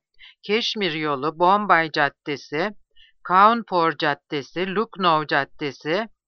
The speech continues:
ve Benares Caddesi gibi daha egzotik isimleri vardır ve Hint ayaklanmasını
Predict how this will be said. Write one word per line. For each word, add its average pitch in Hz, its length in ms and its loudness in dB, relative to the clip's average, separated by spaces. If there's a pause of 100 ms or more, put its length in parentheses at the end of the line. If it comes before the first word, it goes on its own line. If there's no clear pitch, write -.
(280)
ve 170 160 -6
Benares 196 560 0
Caddesi 165 600 -6
gibi 160 420 -6 (340)
daha 185 280 4
egzotik 165 560 -8
isimleri 165 520 -4
vardır 139 600 -2 (480)
ve 175 140 -2
Hint 240 300 -4
ayaklanmasını 160 1200 -2